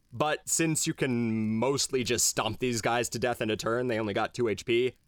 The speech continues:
I don't really think that this will come to very many things except for in a very specific edge case that I have, you know, as so often the case on the show, have theory crafted.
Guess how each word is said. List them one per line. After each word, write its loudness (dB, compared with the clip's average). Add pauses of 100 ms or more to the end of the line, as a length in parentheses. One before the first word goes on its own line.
I 0
don't 0
really 2
think -2
that -2
this 2
will 2 (280)
come 0
to 0
very 2
many 0
things -2
except -2
for 0
in 2
a 0
very 0
specific -4
edge -4
case 0 (360)
that -2
I 0
have, -2 (260)
you -6
know, -2
as 0
so -2
often -2
the -4
case -2
on -2
the -2
show, -2
have -6
theory -4
crafted. -4